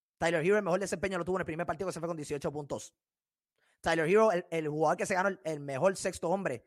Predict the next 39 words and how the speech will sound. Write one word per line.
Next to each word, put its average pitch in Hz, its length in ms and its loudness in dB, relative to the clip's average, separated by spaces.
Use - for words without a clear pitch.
esta 180 160 -6
temporada 175 280 0
regular, 180 280 2
promediando 147 340 -4
veinte, 151 380 -6
veinte 170 280 -2
puntos 180 220 -4
saliendo 165 220 -2
de 175 40 4
la 170 40 4
banca 165 360 -4
y 151 80 -4
que - 120 0
tuvo 185 200 4
varios 180 240 4
partidos 185 340 2
promediando 160 420 -2
más 170 100 2
de 185 80 -2
treinta 170 280 -2
puntos 175 320 -2
por 139 160 -4
juego, 143 380 2
saliendo 170 320 2
de 190 40 10
la 170 60 8
banca, 170 400 0
haciendo 175 300 0
historia 214 280 2
para 185 120 2
ese 185 100 0
equipo, 190 220 0
el 160 80 0
primer 151 260 0
jugador 190 400 6
en 151 100 -6
ganarse 156 240 0
ese 190 140 -2
premio 190 380 -2